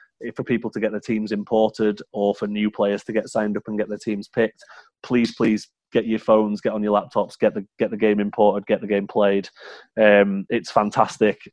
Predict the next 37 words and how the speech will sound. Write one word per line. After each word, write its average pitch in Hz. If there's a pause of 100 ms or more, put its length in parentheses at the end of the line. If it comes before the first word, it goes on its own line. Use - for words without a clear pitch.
The 107
streams 110
that 110
F 104
P 113
L 101
Captain 104
and 101
James 101
do 101
are 101
unbelievable. 98 (360)
The 110
pod 104
content 101
that 101
you 104
guys 98
and 101
the 98
Wolfpack 95
and 98
everybody's 98
been 95
doing, 95
it's -
just, -
it's 120
incredible. 98
So 101
please 107
do 101
get 95
involved 98
in 98
the 95
game. 101